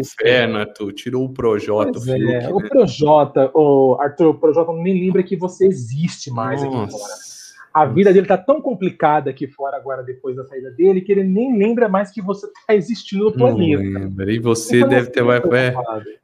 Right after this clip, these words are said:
Speaker 1: ele vai fazer uma tatuagem do Projota quando ele sair. Puta aí, trouxa.
Speaker 2: Exatamente, uma tatuagem bem gra-, no braço, assim, né?
Speaker 1: Não,
Speaker 2: No
Speaker 1: é,
Speaker 2: cro-,
Speaker 1: não, na, na
Speaker 2: no
Speaker 1: cara, pra
Speaker 2: coração.
Speaker 1: mostrar, é inegável, muito amor, no coração.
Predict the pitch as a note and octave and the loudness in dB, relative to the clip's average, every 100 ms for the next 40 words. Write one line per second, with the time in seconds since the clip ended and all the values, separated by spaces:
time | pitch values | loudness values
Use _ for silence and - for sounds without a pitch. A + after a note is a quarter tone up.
0 | _ A#2 B2+ C3 C3 C#3 C3+ C#3+ C#3+ - | _ -4 0 0 2 0 0 -2 -2 2
1 | D3+ A#2+ A2 G2+ G2 F#2 - F#2+ F#2+ F2 | 4 4 2 -2 -2 -2 -2 -2 -2 -8
2 | - F#2+ F#2 F2+ - F2+ - - C#3 - | -10 -10 -10 -12 -14 -14 -12 -12 -10 -10
3 | - - G#2 F#3 F3 D#3+ D#3 - G2 F3 | -10 -12 -14 -18 -20 -20 -16 -8 -4 -2
4 | C#3+ D3 E3 D3 B2+ B2+ B2 C#3+ C3+ C3 | 0 0 -2 -4 -4 -6 -6 -6 -4 -4
5 | C#3+ D#3 D3 D3 C#3+ F3+ G3 F#3 F3 C#3+ | -4 0 0 0 0 2 4 4 2 4
6 | C3 B2 B2 - A#2 B2 A2+ B2 D3 - | 4 4 0 -4 -6 -6 -8 -8 -10 -6
7 | D3 D#3 C3+ G#2 A#2 D3 C3+ F2+ F#2+ A2+ | 0 2 4 2 4 4 2 -2 -6 -2
8 | C#3+ C#3+ D#3+ E3 E3 D#3+ D#3 G#2+ F#2+ G#2+ | 0 0 -2 0 0 2 0 -2 -2 -2
9 | C3 - B2+ B2+ B2 G#2 G2 A2+ D3+ A2+ | 0 0 -2 -4 -6 -8 -8 -10 -10 -8
10 | A#2 G#2+ G2+ G#2 B2 F3 A#2+ A2+ G2+ G2 | -8 -8 -10 -12 -12 -12 -10 -10 -10 -12
11 | F#2+ B2 C#3+ - G#2 | -10 -10 -10 -14 -16